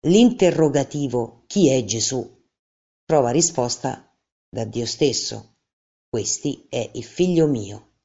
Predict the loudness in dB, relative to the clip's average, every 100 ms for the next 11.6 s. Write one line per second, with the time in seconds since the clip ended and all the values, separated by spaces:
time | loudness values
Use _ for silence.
0 | _ 0 0 0 -4 -14 _ -18 -18 _
1 | _ _ _ _ _ _ _ _ _ _
2 | _ _ _ 4 4 4 0 0 -4 -8
3 | -4 0 2 2 2 0 0 -6 -10 _
4 | -8 -2 -2 -2 -2 -2 0 0 0 2
5 | 2 2 0 -2 -16 _ 2 2 2 0
6 | 0 0 -2 -2 -4 -8 -10 -10 -14 _
7 | _ _ _ _ _ _ _ _ _ _
8 | 2 2 2 -10 -8 2 2 2 0 0
9 | 2 2 0 -2 0 0 0 -4 -14 -6
10 | -2 -2 -2 -4 -6 _ -6 -2 0 0
11 | -2 -6 -8 -2 -2